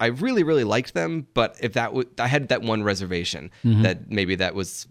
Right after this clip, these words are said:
Speaker 1: they were a little bit, um, goofy sometimes. But I almost don't even mind that so much because he also leans on these, like, really quiet, dramatic human moments, like after Nicholson's wife dies and we see him putting her face cream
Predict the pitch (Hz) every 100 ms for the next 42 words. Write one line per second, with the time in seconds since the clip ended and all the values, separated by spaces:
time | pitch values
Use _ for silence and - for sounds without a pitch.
0 | - 101 92 92 95 92 92 87 - 92
1 | 82 85 85 - _ - 139 160 98 -
2 | - - 98 87 82 - - - _ _
3 | 123 - 254 107 - - _ _ _ -
4 | - - 190 220 240 233 208 214 180 139
5 | 123 165 180 185 - 175 175 180 - 131
6 | 139 131 - 127 135 127 107 113 113 101
7 | 98 92 92 95 95 98 104 101 101 92
8 | - 98 92 87 - - 92 92 87 90
9 | - 113 95 85 85 85 85 - - 107
10 | 95 92 87 - 101 101 113 101 101 98
11 | 98 90 90 85 - 85 82 87 - -
12 | _ _ 101 95 92 - 101 92 - 110
13 | 95 90 95 92 - 98 - - 95 101
14 | 110